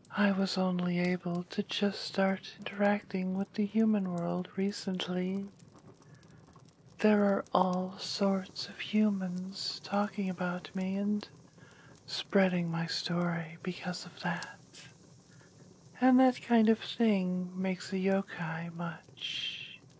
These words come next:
much more powerful. So when I call for a doctor,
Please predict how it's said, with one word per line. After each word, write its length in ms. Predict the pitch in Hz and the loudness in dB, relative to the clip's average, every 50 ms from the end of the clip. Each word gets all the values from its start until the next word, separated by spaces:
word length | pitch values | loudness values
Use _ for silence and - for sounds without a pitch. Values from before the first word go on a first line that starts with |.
| - - - - - - - - - - - - | -20 -20 -20 -20 -20 -20 -20 -20 -20 -20 -8 -2
much 1300 | 202 196 196 185 175 - - - - - - - - - - - - - - - - - - - - - - - - - - - - - - - | 2 2 2 2 2 -2 -10 -16 -18 -12 -8 -6 -4 -4 -4 -4 -4 -6 -6 -8 -8 -10 -10 -12 -14 -16 -18 -20 -20 -20 -20 -20 -20 -20 -8 -2
more 360 | - 214 208 208 208 208 214 220 | 2 4 6 6 6 4 4 2
powerful. 880 | - - 214 214 208 202 196 196 202 202 - - - 196 190 190 190 196 196 - - - - - - - - - - - - - - - - - - - - - - - - - - - - - - | 0 -2 0 0 2 2 0 0 -2 -4 -8 -8 -6 -4 -4 -4 -6 -8 -14 -18 -20 -20 -20 -20 -20 -20 -20 -20 -20 -20 -20 -20 -20 -20 -20 -20 -20 -20 -20 -20 -20 -20 -20 -20 -20 -20 -20 -16 -10
So 200 | - - - 226 | -2 2 4 6
when 180 | 214 226 220 | 6 6 6
I 120 | 226 226 220 | 6 4 2
call 560 | - - - - 226 226 226 214 208 196 190 | 0 -2 -4 0 2 2 4 4 4 2 0
for 300 | 180 - - 180 180 175 | -2 -4 -6 -4 -2 -2
a 60 | 175 | -2
doctor, 580 | - 185 185 196 - - - - - - - | -2 -4 -4 -6 -8 -12 -14 -14 -14 -12 -14